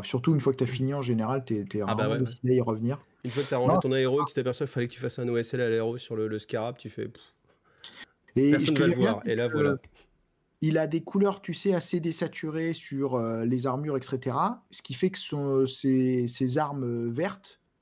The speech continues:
Speaker 1: avec ses O S L vertes et ses lames vertes, eh ben, elles pètent d'autant plus que le reste est un peu désaturé. Donc, euh, c'est un, c'est intelligent aussi dans la manière de, de, de, de gérer l'intensité, tu vois, de ses couleurs. C'est-à-dire
Speaker 2: C'est
Speaker 1: que
Speaker 2: marrant
Speaker 1: c'est
Speaker 2: parce
Speaker 1: tout,
Speaker 2: que <coughs>
Speaker 1: tout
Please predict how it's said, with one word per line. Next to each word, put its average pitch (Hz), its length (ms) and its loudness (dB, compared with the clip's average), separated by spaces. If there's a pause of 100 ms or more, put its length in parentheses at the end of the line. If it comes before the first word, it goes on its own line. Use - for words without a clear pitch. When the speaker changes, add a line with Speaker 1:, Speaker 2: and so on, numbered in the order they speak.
(300)
Speaker 1:
avec 120 160 -2
ses 123 220 -2
O 139 60 4
S 131 180 0
L 127 100 2
vertes 139 320 -2
et 131 60 -4
ses 123 160 -2
lames 127 240 0
vertes, 147 440 -4
eh 135 80 -6
ben, 123 140 2
elles 123 140 2
pètent 190 400 -4
d'autant 151 280 -2
plus - 400 -10 (140)
que 131 80 2
le 120 100 4
reste 139 280 -2 (180)
est 131 60 0
un 127 80 2
peu 147 160 -2
désaturé. 131 540 -2 (460)
Donc, 117 280 0
euh, 117 100 2
c'est 123 260 2
un, 113 320 2
c'est - 160 -4
intelligent 151 440 0
aussi 139 200 -4
dans 127 120 2
la 117 80 2
manière 117 280 2
de, 113 400 0
de, 110 180 -2
de, 107 480 -6
de 117 120 2
gérer 131 300 2
l'intensité, 131 680 0 (100)
tu - 140 -10
vois, 117 180 -2 (160)
de 113 60 -10
ses 110 160 -4
couleurs. 110 400 -2 (680)
C'est-à-dire 127 160 0
Speaker 2:
C'est 131 60 -2
Speaker 1:
que 156 80 4
Speaker 2:
marrant 131 180 4
Speaker 1:
c'est 180 160 2
Speaker 2:
parce - 60 -4 (240)
Speaker 1:
tout, - 0 -
Speaker 2:
que - 520 -2
<coughs> - 0 - (340)
Speaker 1:
tout 220 100 -4